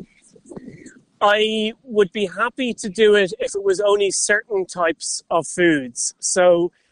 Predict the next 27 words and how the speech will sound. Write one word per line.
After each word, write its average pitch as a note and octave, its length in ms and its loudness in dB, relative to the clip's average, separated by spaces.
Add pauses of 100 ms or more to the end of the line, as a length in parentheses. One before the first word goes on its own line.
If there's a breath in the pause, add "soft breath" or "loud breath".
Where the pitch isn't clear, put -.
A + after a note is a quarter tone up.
(160)
I F#3+ 180 4
would G3+ 200 -2
go G3+ 460 2
with F#3+ 260 -4 (100)
literally G3+ 680 -2 (220)
wearing F#3+ 420 0
a E3+ 60 -6
salmon F#3+ 580 -2
suit. G#3+ 460 -4 (600)
Uh, E3 380 0
I E3+ 80 0
would E3 180 -2
be E3 120 -6
happy E3 320 -6
to - 140 -8
do E3+ 180 0
it D#3 160 0
because D#3+ 640 0 (120)
when F3 200 0
I E3+ 100 0
did G3 240 -2
it, G#3 160 -6
the G3 120 -8
experiment F#3 520 -6
with F3+ 120 -14
the E3 80 -12
salmon, F3 440 0